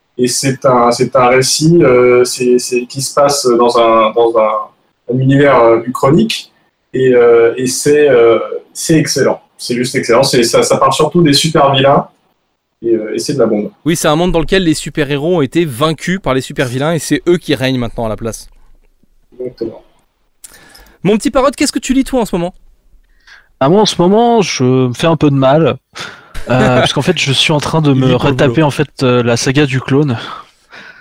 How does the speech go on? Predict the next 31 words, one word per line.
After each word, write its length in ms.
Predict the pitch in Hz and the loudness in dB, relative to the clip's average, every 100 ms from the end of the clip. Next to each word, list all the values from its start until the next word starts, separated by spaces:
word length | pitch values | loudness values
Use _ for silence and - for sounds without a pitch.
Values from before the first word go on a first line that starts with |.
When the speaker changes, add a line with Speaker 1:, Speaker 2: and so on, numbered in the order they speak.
| - - _ - | -20 -20 _ -4
Speaker 3:
<laughs> 20 | |
Speaker 2:
Donc 760 | - 202 202 - 196 165 - - - - - | -2 0 0 0 0 0 0 -4 -8 -16 -6
la 60 | - | -2
saga 400 | 208 214 196 170 | 0 0 0 0
du 120 | 180 | 0
clone, 200 | 233 233 | -2 0
c'est 120 | 139 | 0
Speaker 3:
Ouais. 40 | |
Speaker 2:
une 140 | 139 151 | 0 0
grosse 400 | 123 143 254 240 | -2 -2 -2 -2
saga 360 | - 185 185 | -2 -2 0
des 180 | 190 151 | 0 0
années 140 | 156 165 | -2 -2
quatre-vingt-dix 760 | 165 - 151 151 208 240 - | -4 -4 -4 -4 -6 -10 -10
dans 180 | 131 135 | -6 -4
laquelle, 320 | 139 156 190 | -4 -4 -2
euh, 420 | 151 127 120 117 - | -2 -2 -4 -6 -6
on 120 | 127 | -6
apprenait 380 | 131 - 151 202 | -6 -4 -6 -4
que 140 | - | -6
Peter 280 | 120 185 196 - | -8 -8 -8 -6
Parker, 400 | 147 - 180 185 | -8 -8 -8 -8
Spider-Man, 540 | - - 139 131 180 160 | -10 -12 -10 -8 -8 -6
n'était 300 | 135 - 131 | -6 -6 -8
pas 480 | _ 196 220 233 - | _ -2 0 -2 -6
le 180 | 127 135 | -6 -6
vrai 380 | 117 - 196 | -8 -8 -6
Spider-Man, 640 | 190 - 156 147 147 185 160 | -6 -12 -10 -8 -8 -10 -8
mais 120 | 131 | -6
un 140 | 139 | -6
clone. 540 | 139 - 208 247 175 | -8 -8 -6 -4 -6